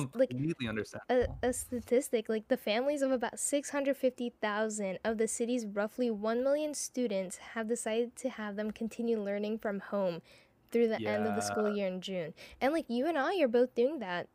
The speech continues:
Speaker 1: Uh,
Speaker 2: Yeah.
Speaker 1: you're not opting in. I'm not opting in.
Speaker 2: Because I, I don't know, like,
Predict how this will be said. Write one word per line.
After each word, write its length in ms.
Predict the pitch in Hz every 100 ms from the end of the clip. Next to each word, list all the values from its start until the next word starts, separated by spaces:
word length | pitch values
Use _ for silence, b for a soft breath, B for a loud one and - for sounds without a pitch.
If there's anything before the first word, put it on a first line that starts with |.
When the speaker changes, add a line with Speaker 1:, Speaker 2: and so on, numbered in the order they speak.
| -
Speaker 1:
Uh, 200 | 190 175 190 143
Speaker 2:
Yeah. 260 | 190 131
Speaker 1:
you're 80 | 104
not 320 | - 202 202
opting 160 | 190 180
in. 220 | 185 214 - -
I'm 160 | 185
not 160 | 220 208
opting 260 | 190 - 190
in. 80 |
Speaker 2:
Because 600 | 190 156 147 139 127 - _ -
I, 120 | 131 - -
I 120 | - 156
don't 160 | 180
know, 300 | 165 135 120
like, 400 | 120 117 107 -